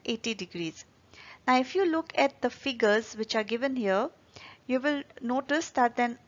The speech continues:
acute angle is the smallest angle in comparison to the rest of the figures which are given here, because it is less than ninety degrees.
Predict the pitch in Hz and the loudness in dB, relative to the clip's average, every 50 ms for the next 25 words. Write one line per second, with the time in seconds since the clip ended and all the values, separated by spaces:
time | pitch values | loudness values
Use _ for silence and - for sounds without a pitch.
0 | _ - - 220 - - 285 311 311 - - 226 214 214 220 233 262 277 - - | _ -6 -6 -4 -4 -4 -4 -4 -2 0 0 0 0 -2 0 2 2 2 2 0
1 | - 240 247 262 254 - - - - _ _ _ _ _ _ 226 233 233 - - | 2 2 2 2 0 -6 -14 -20 -20 _ _ _ _ _ _ -2 -2 -2 -2 -6
2 | 247 240 233 233 240 277 311 320 - - - - - _ - 208 202 196 202 208 | -2 0 0 2 2 0 0 -2 -4 -10 -14 -16 -14 _ -2 -2 -2 0 0 0
3 | 240 277 370 427 - _ _ _ _ _ _ _ _ _ _ _ 240 220 220 - | 0 0 0 -4 -8 _ _ _ _ _ _ _ _ _ _ _ -8 -8 -4 -4
4 | 233 214 - 220 214 208 214 214 208 262 277 311 339 - 269 233 214 214 208 214 | -4 -2 0 0 0 0 0 -2 -2 -2 -4 -6 -6 -6 -6 -2 -2 0 2 2
5 | 202 214 - - - 220 - - - - - - 214 202 233 233 233 - - 202 | 2 2 2 -2 -6 -6 -6 -6 -14 -12 -8 -8 -6 -4 -4 -4 -4 -4 -8 -6
6 | - 214 208 190 208 208 202 226 233 226 226 220 247 349 - - _ _ _ _ | -4 -4 -4 -4 -6 -8 -8 -6 -6 -4 -2 -2 -2 -2 -4 -8 _ _ _ _
7 | _ _ - - - - - - - - - - _ - 247 254 - 294 302 294 | _ _ -20 -20 -20 -20 -20 -20 -20 -20 -20 -18 _ -4 -2 4 6 6 6 6
8 | - - 269 - 294 294 262 233 226 214 220 214 - 269 302 359 415 392 349 285 | 4 0 0 0 0 -2 0 2 2 2 2 2 2 2 2 2 -2 -8 -6 -2
9 | 240 226 220 202 220 202 - 180 175 - - 175 165 - - - | -2 0 0 -2 -4 -4 -4 -6 -8 -8 -8 -10 -10 -10 -12 -18